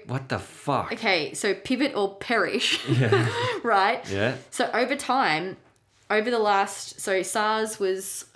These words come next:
Speaker 2: I'm not, I'm gonna get the year wrong, but it, I think it was oh,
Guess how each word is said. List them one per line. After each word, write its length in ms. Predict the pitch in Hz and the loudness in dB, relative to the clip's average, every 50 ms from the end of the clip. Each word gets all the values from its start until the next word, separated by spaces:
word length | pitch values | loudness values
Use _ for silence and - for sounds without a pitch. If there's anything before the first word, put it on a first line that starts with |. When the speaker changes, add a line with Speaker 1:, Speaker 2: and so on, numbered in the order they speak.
| - - - | -20 -14 -10
Speaker 2:
I'm 100 | 190 190 | -6 -6
not, 120 | 190 - - | -6 -4 -4
I'm 100 | 185 185 | -4 -2
gonna 140 | 185 190 | -2 -2
get 160 | 180 190 185 - | -4 -4 -6 -6
the 80 | 185 | -6
year 220 | 165 180 180 180 160 | -4 -2 -2 0 0
wrong, 300 | 165 170 170 170 170 170 | -2 -4 -4 -4 -4 -2
but 280 | 180 170 175 - - - - _ _ _ _ _ _ - | -2 -2 -2 -2 -4 -12 -20 _ _ _ _ _ _ -18
it, 140 | - - - - _ _ _ _ _ _ _ _ _ _ - | -18 -16 -18 -20 _ _ _ _ _ _ _ _ _ _ -18
I 60 | 196 | -14
think 160 | 202 - 226 277 | -12 -8 -8 -6
it 60 | 233 | -4
was 140 | 208 196 202 - | -6 -6 -4 -2
oh, 540 | 185 185 185 185 180 180 180 175 180 185 | 0 0 2 2 0 0 0 0 -2 -2